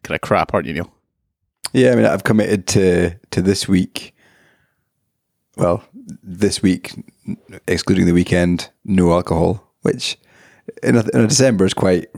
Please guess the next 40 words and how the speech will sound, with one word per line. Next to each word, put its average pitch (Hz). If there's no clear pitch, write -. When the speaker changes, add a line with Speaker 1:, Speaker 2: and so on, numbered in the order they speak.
Speaker 2:
quite -
rare 90
for 92
me. 87
Um, 87
last 95
week 92
was -
pretty 87
heavy. 82
I -
mean, 85
I 82
started 82
drinking 82
on 80
Tuesday, 80
and -
every 80
night 80
until 78
Sunday, 80
it 64
was, 76
it 82
was 73
lots 78
of 87
alcohol, 80
not -
just -
a -
couple. 78
Speaker 1:
It's -
like 170
your 113
Speaker 2:
So -
I'm 139
Speaker 1:
stag -
do. 113